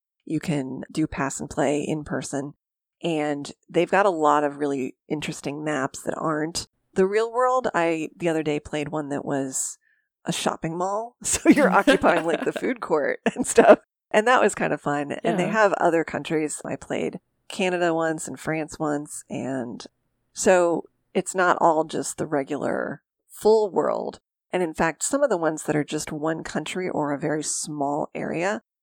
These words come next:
Speaker 1: those are harder because
Speaker 2: Mm-hmm.
Speaker 1: the connections between territories is, like, the connections are not as logical.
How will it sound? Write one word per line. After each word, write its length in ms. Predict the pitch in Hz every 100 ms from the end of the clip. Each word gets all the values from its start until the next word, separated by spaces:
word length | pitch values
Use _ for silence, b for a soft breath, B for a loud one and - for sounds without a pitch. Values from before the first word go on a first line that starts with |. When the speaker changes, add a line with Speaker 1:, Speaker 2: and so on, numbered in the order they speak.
| _ -
Speaker 1:
those 180 | 165
are 80 | 285
harder 580 | 269 190 180 220 - - -
because 640 | - 156 143 139 - - _ _ 202
Speaker 2:
Mm-hmm. 220 | 175 180
Speaker 1:
the 180 | 160 147
connections 560 | - 160 151 - 147 -
between 680 | - - 156 147 143 139 139 _ _ _ _
territories 800 | - 160 165 - - - - -
is, 480 | - 135 - - - _ -
like, 200 | 147 -
the 60 |
connections 480 | 131 165 160 - 131
are 60 | 131
not 180 | 131 -
as 120 | -
logical. 640 | - - - - - -